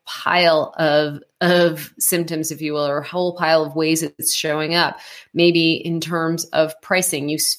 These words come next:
find yourself cutting your pricing all the time. You discount yourself, right? Um, and I hate the word discount. I always teach entrepreneurs, "Please don't discount." That's just, it's such a bad idea. Um,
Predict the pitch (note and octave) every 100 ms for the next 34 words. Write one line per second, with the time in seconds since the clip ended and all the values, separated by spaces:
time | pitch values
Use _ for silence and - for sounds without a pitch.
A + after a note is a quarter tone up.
0 | - E3 D#3+ D#3+ - D3 C#3 - - -
1 | E3 D#3 C#3+ - C#3+ C#3 - - _ _
2 | _ - D3+ D3 D#3 D3+ B2+ G#2+ - -
3 | - D#3+ F3+ E3 - C#3+ - D3 C#3 -
4 | - - - _ _ _ _ D#3 D#3 D#3+
5 | - - _ - D#3+ C#3+ D3+ D3+ D3 E3
6 | D#3+ F3 E3 D#3+ E3 D#3+ D#3+ C#3+ D3+ D3+
7 | D3 - _ _ - - F3 E3+ D#3 -
8 | - E3+ D#3+ - G#3 G3 E3+ - D#3 -
9 | D3+ - - - F3+ - - F#3+ - -
10 | - - - F#3+ E3 F3 C3 C#3 C3 C3
11 | C3 C#3+ C#3+ - - - _ F#3+ F3+ E3+
12 | E3+ E3 E3